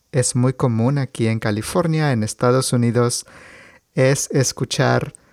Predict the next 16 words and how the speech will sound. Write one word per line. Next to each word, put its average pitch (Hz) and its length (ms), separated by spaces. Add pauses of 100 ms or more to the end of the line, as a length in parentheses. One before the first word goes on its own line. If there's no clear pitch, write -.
(340)
música 127 840 (180)
navideña? 110 720 (720)
Hay 123 300
estaciones 131 720
de 127 140
radio 123 560
para 113 180
escuchar 120 640
canciones 117 920
navideñas 113 840 (480)
muy 123 680
conocidas. 110 800 (640)
Para 127 220
ti, 175 340 (1800)
¿a 131 140
ti, - 400